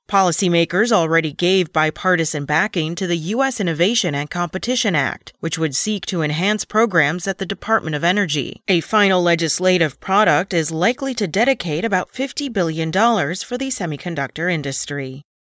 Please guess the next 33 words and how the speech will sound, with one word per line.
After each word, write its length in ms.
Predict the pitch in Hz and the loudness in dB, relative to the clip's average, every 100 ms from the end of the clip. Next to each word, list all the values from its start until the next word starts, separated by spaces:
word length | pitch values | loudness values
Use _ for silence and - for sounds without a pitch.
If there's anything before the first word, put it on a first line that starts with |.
| _ | _
Trucking 420 | - 196 - 147 | 0 0 2 -4
spot 420 | 139 - 185 208 - | -4 -4 0 0 2
market 400 | 156 160 208 226 | 0 2 2 2
is 220 | 151 147 | 0 -2
experiencing 800 | 147 - 202 185 175 170 185 165 | -4 -2 0 2 2 0 -2 -2
an 100 | 156 | -2
accelerating 880 | 147 - - 277 285 190 160 156 147 | -4 -4 -2 0 0 0 0 -2 -4
decline 680 | 156 - 233 247 170 156 | -6 -4 2 4 4 2
as 160 | 180 175 | 0 -2
pre-pandemic 760 | - 240 226 190 175 165 151 | -4 -4 -2 0 0 0 -2
conditions 600 | - 160 185 233 156 151 147 | -4 -2 0 0 0 -2 -4
reemerge. 800 | 147 151 170 196 180 - - - _ | -4 -2 2 2 2 -2 -6 -12 _
Truckstop 560 | - 208 - 180 165 - | 0 0 2 0 0 0
dot 220 | 151 - | -2 -2
com 380 | - 208 233 202 | 0 4 4 4
data 340 | 160 151 190 | 2 2 0
shows 280 | - 170 165 | 2 2 2
that 200 | 170 - | 0 0
total 400 | - 269 320 269 | -2 0 2 2
load 220 | 175 160 | 2 2
availability 640 | 160 151 151 202 233 175 165 | 0 -2 0 2 2 2 0
was 180 | 175 | -2
hovering 580 | - - 254 175 143 - - 151 | -4 -2 2 0 -2 -6 -12 -6
around 220 | 147 143 | -4 -4
three 200 | - 180 | -4 -2
hundred 300 | 165 151 135 | 0 -2 -6
points 420 | - 233 160 170 | 2 2 4 0
at 100 | 180 | -4
the 80 | 208 | -4
start 300 | - 143 143 | -4 -4 -6
of 80 | 139 | -6
the 100 | 156 | -8
year. 540 | 147 196 190 147 - | -2 0 2 0 -4